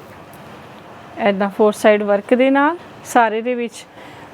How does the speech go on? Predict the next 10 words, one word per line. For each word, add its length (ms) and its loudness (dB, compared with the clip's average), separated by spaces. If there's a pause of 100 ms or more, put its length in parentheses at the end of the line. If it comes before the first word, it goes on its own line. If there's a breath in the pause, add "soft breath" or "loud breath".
(160)
ਵਰਕ 380 2
ਹੈ 80 4
ਬਹੁਤ 240 -2
ਸੋਹਣਾ 300 0
ਤੇ 160 0
ਨਾਈਨ 340 0
ਥਾਊਜ਼ੈਂਡ 460 0
ਹੈਗਾ 260 2
ਜੀ 120 -4
ਪ੍ਰਾਈਸ। 480 2